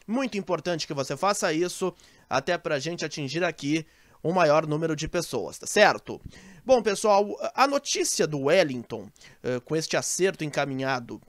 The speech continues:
pelo Inter, foi divulgada em um primeiro momento pelo grande Wagner Martins, o Vaguinha lá de G Z H, que tem canal aqui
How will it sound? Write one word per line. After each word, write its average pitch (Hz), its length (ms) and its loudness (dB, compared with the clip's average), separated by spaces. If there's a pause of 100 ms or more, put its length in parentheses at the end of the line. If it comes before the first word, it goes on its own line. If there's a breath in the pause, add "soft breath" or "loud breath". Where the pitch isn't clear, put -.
(100)
pelo 190 260 -2
Inter, 226 380 0
foi 196 320 0
divulgada 156 800 2 (360 loud breath)
em 190 160 4
um 226 60 2
primeiro 180 340 -2
momento 170 540 -2
pelo 226 300 0
grande 190 440 -2
Wagner 170 460 0
Martins, 190 680 -4 (340 soft breath)
o 147 140 -6
Vaguinha 170 640 0 (300 soft breath)
lá 123 260 2
de 156 160 -6
G 139 180 -4
Z 143 120 -2
H, 147 280 2
que - 100 -18
tem 190 120 -4
canal 160 340 0
aqui 151 380 -6